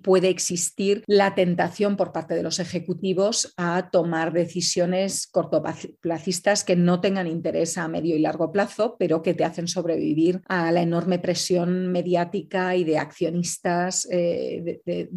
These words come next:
del cua-, del cuatrimestre, ¿no? Entonces, bueno, eso yo creo que, y luego también que tiene un coste elevado para una empresa que es pequeña. Te ponen dinámicas, eh, sí, que tienen un coste que a lo mejor está más diseñado para empresas más grandes.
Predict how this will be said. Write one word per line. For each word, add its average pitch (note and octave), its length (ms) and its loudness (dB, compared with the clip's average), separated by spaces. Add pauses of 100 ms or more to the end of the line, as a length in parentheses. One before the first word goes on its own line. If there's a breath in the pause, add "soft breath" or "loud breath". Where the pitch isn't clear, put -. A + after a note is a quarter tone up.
del D#3+ 100 0
cua-, E3 200 -6
del E3+ 260 -6
cuatrimestre, D#3 640 -6
¿no? D#3+ 100 -4
Entonces, F3 220 -4
bueno, E3+ 340 -2
eso F#3+ 380 0
yo F3+ 160 4
creo F3 140 0
que, F3+ 160 0
y G#3+ 100 0
luego G#3+ 220 6
también G#3 300 2
que G#3+ 100 0
tiene F3 180 0
un F3+ 100 0
coste F#3 440 0
elevado F3 480 2
para F3+ 160 0
una D#3+ 100 -8
empresa E3 680 -4
que - 60 -10
es D#3 140 -8
pequeña. F3 580 -4
Te F#3 100 0
ponen F3 300 2
dinámicas, F3 840 0
eh, E3+ 380 -2
sí, - 280 -8
que F3+ 100 -2
tienen F3+ 260 -2
un F3 120 -2
coste F3+ 400 -2
que F3+ 80 0
a - 20 0
lo D3+ 60 -2
mejor D#3 200 -8
está D#3+ 160 -8
más D#3 160 -6
diseñado D#3+ 460 -4
para D#3+ 140 -6
empresas D3+ 360 -12
más D#3 160 -12
grandes. - 560 -20